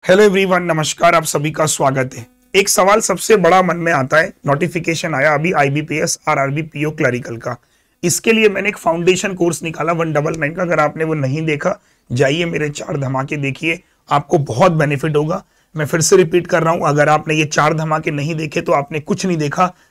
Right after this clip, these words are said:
समझ लीजिए आप मतलब अभी बहुत दूर हो तैयारी से। तो सबसे पहला काम आपको यही करना है कि जो ये चार धमाके मैंने लॉन्च किए बैंकिंग वाला YouTube पर, जाके इनको देखो और अपना एक फीडबैक जरूर देना।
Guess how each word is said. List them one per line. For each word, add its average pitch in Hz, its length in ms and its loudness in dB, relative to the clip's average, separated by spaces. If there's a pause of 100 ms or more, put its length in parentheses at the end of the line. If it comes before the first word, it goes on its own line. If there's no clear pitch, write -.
समझ 170 340 2
लीजिए 165 320 2
आप 180 240 0 (400)
मतलब 175 320 2
अभी 170 180 4
बहुत 160 260 2
दूर 175 240 4
हो 175 60 2
तैयारी 135 340 2
से। 120 180 -6 (440)
तो 208 80 6
सबसे 196 360 2
पहला 196 240 6
काम 190 240 4
आपको 180 260 2
यही 170 160 2
करना 160 280 -2
है 170 80 -2
कि 175 120 -8
जो 165 100 4
ये 180 80 6
चार 165 300 0
धमाके 156 360 -2
मैंने 156 180 -2
लॉन्च 147 280 -4
किए 165 220 -4
बैंकिंग 156 420 -2
वाला 151 160 2
YouTube 139 320 -2
पर, 185 180 0 (320)
जाके 156 360 2
इनको 175 280 0
देखो 156 260 -4
और 185 80 0
अपना 170 220 -2
एक 170 80 -4
फीडबैक 156 340 2
जरूर 135 260 -2
देना। 117 300 -6